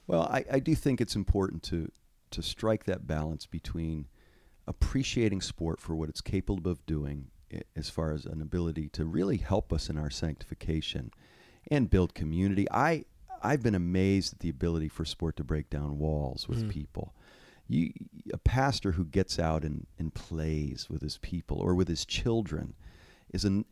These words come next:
Speaker 1: excellent model of someone who has things in perspective, who's able to be serious about God, but playful with, with kids and with, with his congregants, and, and, and demonstrate even a humility in that, that there isn't this wall,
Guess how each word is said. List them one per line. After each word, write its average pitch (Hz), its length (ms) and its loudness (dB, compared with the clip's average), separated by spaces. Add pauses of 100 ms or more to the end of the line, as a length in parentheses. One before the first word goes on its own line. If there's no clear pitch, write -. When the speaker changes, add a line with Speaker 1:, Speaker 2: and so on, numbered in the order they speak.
Speaker 1:
excellent 110 520 0
model 92 340 2
of 85 100 -4
someone 78 400 -4
who 78 140 -2
has 80 480 -2
things 73 320 -4
in 73 160 -6
perspective, - 800 -8 (480)
who's 95 140 2
able 117 180 6
to 95 60 2
be 80 80 -2
serious 104 560 2
about 82 260 -2
God, 80 400 0 (420)
but 85 200 -4
playful 98 500 2
with, 80 200 -2 (140)
with 82 240 -2
kids 90 380 2
and 78 140 -4
with, 78 200 -6
with 85 260 0
his 85 140 -2
congregants, 78 920 -4
and, 80 320 -2 (540)
and, 90 240 0 (200)
and 95 220 0
demonstrate 107 540 4
even 98 200 2
a 92 40 2
humility 95 640 2
in 104 120 2
that, 104 260 2
that 90 120 0
there 90 160 2
isn't 95 280 0
this 82 260 -2
wall, 85 800 4